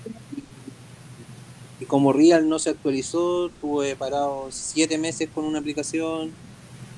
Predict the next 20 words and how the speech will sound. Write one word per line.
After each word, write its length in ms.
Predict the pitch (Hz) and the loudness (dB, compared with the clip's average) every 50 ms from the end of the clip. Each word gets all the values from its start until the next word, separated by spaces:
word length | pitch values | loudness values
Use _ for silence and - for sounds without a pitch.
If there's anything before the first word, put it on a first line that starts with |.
| - - | -10 -2
y 80 | 127 131 | 0 4
de 60 | 131 | 6
ahí 160 | 143 151 160 | 8 8 8
decidí 500 | 165 156 - - 151 156 160 156 156 151 | 6 6 4 2 2 4 6 6 4 4
cien 240 | - - 170 175 170 | 4 0 0 -2 -2
por 100 | - - - - - - - - - | -6 -12 -20 -20 -20 -20 -20 -14 -14
ciento 300 | 170 - - 175 170 165 | -14 -6 -2 0 0 0
nativo. 380 | 165 165 156 165 131 113 107 110 - - - 156 151 - - - 156 147 147 147 143 143 - - - - - - - - - - - - - - - - - 135 | 0 0 0 0 0 0 -2 -6 -10 -14 -14 -14 -14 -14 -12 -10 -8 -8 -6 -6 -8 -8 -12 -16 -20 -20 -20 -20 -20 -20 -20 -20 -20 -20 -20 -20 -20 -16 -2 2
El, 340 | 131 131 131 127 127 123 - - | 4 6 6 4 4 0 -6 -10
el 100 | 131 127 | -12 -2
Core 180 | - 147 139 135 | 0 2 4 6
Data 340 | 135 147 156 156 165 160 156 | 6 6 6 6 4 4 4
es 300 | 151 147 - - - - - - - - - - - - - - - - - - - - - | 2 2 0 -2 -4 -12 -20 -20 -20 -20 -20 -20 -20 -20 -20 -20 -20 -20 -20 -20 -20 -16 -14
súper 200 | - - - 185 | -6 0 0 0
optimizado 520 | 180 - - 180 175 170 - - - - - | 0 0 -4 -8 -8 -8 -8 -12 -14 -12 -12
en 80 | - - | -12 -16
ese 160 | - - 349 - - | -10 -10 -10 -8 -8
tema, 180 | - - - - - - - - - | -10 -10 -10 -16 -20 -20 -18 -8 -6
de 60 | 143 | -6
hecho, 460 | 147 - - - - - 143 139 139 | -6 -6 -8 -14 -14 -8 -8 -8 -10